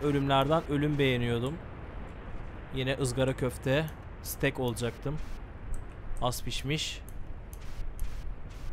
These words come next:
Harlı ateşte. Ateş de değil, direkt lav, lav. Alev alıyorsun. Eriyorsun.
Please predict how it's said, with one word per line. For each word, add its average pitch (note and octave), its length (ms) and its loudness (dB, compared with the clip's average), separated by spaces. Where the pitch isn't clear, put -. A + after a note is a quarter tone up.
Harlı B2+ 260 6
ateşte. B2 540 2
Ateş C3 360 6
de C3+ 100 4
değil, A#2 180 0
direkt D3 280 6
lav, C#3 300 12
lav. C#3 280 12
Alev C#3 200 12
alıyorsun. B2 520 6
Eriyorsun. C#3 560 6